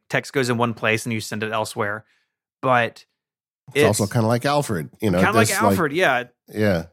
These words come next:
Speaker 1: It, it, it's really pretty awesome. Uh, the other thing you can do is if you start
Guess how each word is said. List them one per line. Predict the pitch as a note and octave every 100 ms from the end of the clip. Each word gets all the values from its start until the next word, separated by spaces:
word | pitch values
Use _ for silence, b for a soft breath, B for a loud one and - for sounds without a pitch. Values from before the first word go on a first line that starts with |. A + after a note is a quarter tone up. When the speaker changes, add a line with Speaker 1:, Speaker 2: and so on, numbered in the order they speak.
| -
Speaker 1:
It, | E3
it, | E3+ D#3+
it's | E3+ G3+
really | A#3+ G#3+ E3
pretty | C3 - - E3 A#2+
awesome. | A#2 A2+ - F#2+ F#2+ - _ _ _ _ -
Uh, | A#2
the | B2+ D3+
other | G#3
thing | A#3+ F3
you | D3+
can | D#3
do | B2+ C3 C3
is | B2+
if | C3
you | C3+ B2+
start | - E3 E3+ D#3+